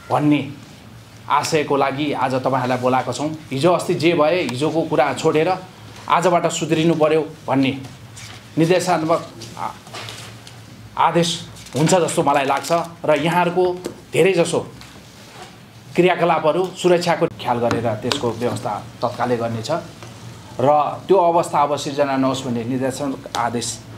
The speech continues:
उहाँबाट भएको छ र राम्रो कथा यहाँहरूले सुन्नुभएको छ। त्यो कथालाई चाहिँ यहाँहरूले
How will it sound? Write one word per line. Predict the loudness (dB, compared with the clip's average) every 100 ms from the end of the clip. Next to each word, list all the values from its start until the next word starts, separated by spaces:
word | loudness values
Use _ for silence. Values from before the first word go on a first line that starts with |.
| -8 -4
उहाँबाट | -2 -2 -4
भएको | -6 -4 -4
छ | -2 -4 -6 -18 -18 -18 -10 0
र | 2 2 -2 -6 -6 -4 0
राम्रो | 2 2 2
कथा | 0 0
यहाँहरूले | 0 0 -2 -4
सुन्नुभएको | 0 0 0 -2 -2
छ। | -2 -2
त्यो | -2
कथालाई | 0 0 0 0
चाहिँ | -2 -4
यहाँहरूले | -2 -2 -2